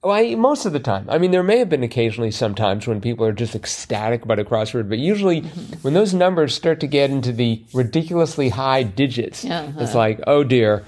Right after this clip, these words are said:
Speaker 2: Isn't
Speaker 1: who"
Speaker 2: that something? That just shows the, um, the tremendous following that the New York Times crossword has.
Speaker 1: Yes,
Speaker 2: I wonder
Speaker 1: and
Speaker 2: how many people actually do it every day.
Speaker 1: Will Shorts could tell us.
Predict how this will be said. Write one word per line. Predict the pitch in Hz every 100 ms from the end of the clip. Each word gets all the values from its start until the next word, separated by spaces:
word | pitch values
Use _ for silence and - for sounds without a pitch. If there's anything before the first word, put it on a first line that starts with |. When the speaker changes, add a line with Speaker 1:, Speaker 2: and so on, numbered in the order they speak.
| -
Speaker 2:
Isn't | 175
Speaker 1:
who" | - 180
Speaker 2:
that | 185 165 160
something? | - 156 156 156 185
That | 214 269
just | 339 -
shows | - 156 175 180
the, | 147 143 139 -
um, | 139 139 139 131 - - _ _ -
the | 156
tremendous | 156 175 160 160 175 190 202 190
following | - 151 147 139 127 127 120
that | 117 120
the | 135
New | 123
York | 139 147 -
Times | - 117 -
crossword | - - - - -
has. | - - -
Speaker 1:
Yes, | 139 127 160 170 185 -
Speaker 2:
I | -
wonder | - 139 143 185
Speaker 1:
and |
Speaker 2:
how | 180 165
many | 160 156
people | - 156 147 139 123 - - -
actually | 160 160 - 156 139
do | 135 147
it | - -
every | - - 143
day. | - - - - - - -
Speaker 1:
Will | 120 160
Shorts | 170 214 226 -
could | 156
tell | 185 247
us. | 156 - -